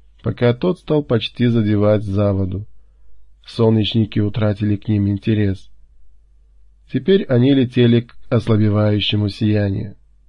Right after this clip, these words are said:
Море было холодное, покрытое рябью от ветра, дувшего с берега, а безоблачное небо сверкало голубизной. Мимо промелькнул остров, средних размеров, невысокий,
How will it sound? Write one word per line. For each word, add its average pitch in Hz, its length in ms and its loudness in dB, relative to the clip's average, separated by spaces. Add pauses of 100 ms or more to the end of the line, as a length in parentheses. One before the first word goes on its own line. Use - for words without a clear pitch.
(140)
Море 123 300 2
было 113 240 2
холодное, 113 680 0
покрытое 110 640 0
рябью 110 440 2
от 98 140 -4
ветра, 104 480 0
дувшего 107 460 0
с 101 60 -4
берега, 104 600 0 (640)
а - 80 -2
безоблачное 139 800 2
небо 127 340 2
сверкало 113 720 2
голубизной. 104 840 0 (1400)
Мимо 110 360 2
промелькнул 110 800 0
остров, 120 640 -2 (180)
средних 165 440 -2
размеров, 110 760 0
невысокий, 110 920 -2